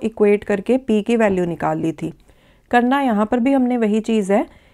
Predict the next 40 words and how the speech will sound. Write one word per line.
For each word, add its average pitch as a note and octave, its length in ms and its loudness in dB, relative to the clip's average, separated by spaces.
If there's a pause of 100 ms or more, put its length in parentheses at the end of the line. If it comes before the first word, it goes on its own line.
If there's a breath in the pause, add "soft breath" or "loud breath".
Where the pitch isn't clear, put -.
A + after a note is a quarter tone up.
(160 soft breath)
कि A#3 80 0
ये A#3 260 4
इक्वेशन A#3 420 2
दी C4 100 4
है D4+ 140 2
हमने, A3+ 320 0
so A3 200 0
left G#3 280 0
hand B3 200 0
side A3 460 2
should G3 240 -2
be A3 100 -2
equal G3+ 320 0
to A3+ 140 0
right E3 240 -2
hand D#3+ 180 -6
side, D3+ 260 -4 (260 soft breath)
लेफ्ट G3+ 200 2
हैंड A3+ 140 0
साइड A3+ 240 0
राइट F#3+ 220 -2
हैंड G#3 120 0
साइड G3 220 0
के A#3 80 0
इक्वल G3+ 340 -2
होनी E3 240 -6
चाहिए, D#3+ 340 -6 (100)
ओके। A3 260 0 (540 loud breath)
But B3+ 320 2
यहाँ G#3+ 260 0
पर A#3+ 180 0
ध्यान G3+ 320 2
देने A#3 180 4
वाली A#3+ 220 0
चीज़ A#3 240 -2
क्या A3+ 140 0
है C#4 140 2
कि D4+ 160 -2 (440)
क्वेश्चन C4 460 2
में A#3 280 2